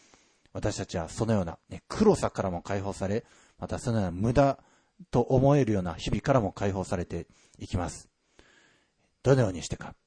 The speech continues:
彼女は呼びかけます。花婿なるお方に呼びかけるんです。何節で、ね、私の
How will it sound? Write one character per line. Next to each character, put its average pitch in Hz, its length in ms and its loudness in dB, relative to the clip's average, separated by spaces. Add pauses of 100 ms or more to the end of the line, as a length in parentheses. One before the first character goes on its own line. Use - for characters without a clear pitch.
(800)
彼 90 220 -4
女 80 120 -8
は 85 180 -6 (520)
呼 92 180 -2
び 120 120 2
か 117 140 -2
け - 120 -8
ま 85 100 -4
す。 - 240 -14 (600)
花 120 340 -2
婿 120 300 0
な 107 120 0
る 101 80 2
お 95 80 0
方 101 220 -6
に 92 160 -6
呼 98 80 2
び 117 100 2
か 117 120 0
け 123 120 -2
る 107 80 0
ん 90 40 -8
で 78 100 -8
す。 - 200 -16 (540)
何 107 200 0
節 - 240 -10
で、 101 220 -4 (280)
ね、 - 220 -14
私 92 540 -2
の 101 200 -2